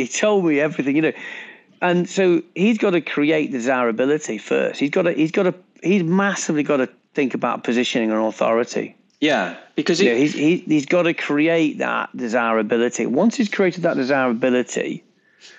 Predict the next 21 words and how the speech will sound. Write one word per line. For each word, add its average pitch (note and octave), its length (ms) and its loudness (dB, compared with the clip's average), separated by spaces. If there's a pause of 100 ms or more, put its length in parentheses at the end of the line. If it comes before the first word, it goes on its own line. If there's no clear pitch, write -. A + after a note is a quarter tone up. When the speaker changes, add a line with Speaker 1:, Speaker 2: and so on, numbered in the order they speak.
(240)
Speaker 1:
and B2 120 0
he's B2+ 120 2
done D#3 320 2
that C3 220 -2
through A#2 520 0 (460)
evidence B2+ 500 0
of G#2 80 -8
trust - 360 -4
and A2+ 100 -2
credibility A2+ 640 0
in A2+ 80 -4
his - 120 -6
space, - 600 -6 (500)
then E3 340 2
he's A3 120 2
gotta E3 260 2
handle C3 560 2 (720)
the C3+ 160 0
anxieties, B2 840 -2
hasn't A#2 300 -2
he? - 100 -10